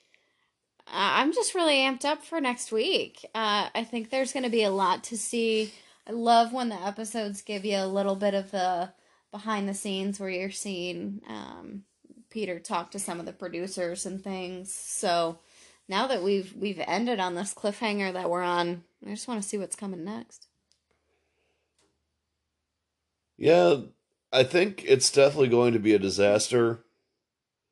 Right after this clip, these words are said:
Speaker 2: but I also think there's a lot of strong editing in that preview, so I don't think it's gonna be anywhere near the disaster that we want it to be. But for the sake of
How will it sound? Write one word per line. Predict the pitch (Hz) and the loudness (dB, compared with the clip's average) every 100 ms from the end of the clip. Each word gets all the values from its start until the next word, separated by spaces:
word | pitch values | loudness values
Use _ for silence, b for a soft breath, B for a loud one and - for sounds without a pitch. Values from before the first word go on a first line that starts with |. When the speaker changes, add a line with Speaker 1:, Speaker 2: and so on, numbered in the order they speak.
| _ _ _ _ _ _ _ | _ _ _ _ _ _ _
Speaker 2:
but | 107 107 104 - - _ _ - | 6 8 8 4 -4 _ _ -4
I | 123 | 4
also | 131 131 123 | 4 4 2
think | 120 | 2
there's | 113 107 | 4 4
a | 101 | 4
lot | 101 101 | 6 6
of | |
strong | 98 - 98 95 | 4 2 2 2
editing | 92 92 92 98 | 2 2 2 2
in | 101 | 2
that | 98 - | 0 0
preview, | 110 107 104 110 104 104 | 4 4 6 4 4 0
so | 113 113 | -2 4
I | 107 | 6
don't | 113 | 6
think | 110 | 4
it's | 98 | 0
gonna | - 98 | -4 0
be | 92 | 2
anywhere | 95 87 | 4 2
near | 92 95 98 | 0 0 0
the | 95 | 0
disaster | 87 92 90 90 92 - 92 | 0 0 4 4 2 -2 -4
that | 82 | 0
we | 82 | 0
want | 80 87 90 | 0 0 -2
it | 67 | -4
to | 98 | -2
be. | 101 92 - _ _ _ _ _ _ _ _ _ _ _ _ _ _ _ | 0 0 -6 _ _ _ _ _ _ _ _ _ _ _ _ _ _ _
But | - 101 87 - _ _ _ _ _ _ _ _ _ _ _ - | 4 4 4 -2 _ _ _ _ _ _ _ _ _ _ _ -4
for | 120 | 2
the | 117 | 4
sake | - 143 165 | 8 6 6
of | 110 95 | 0 -2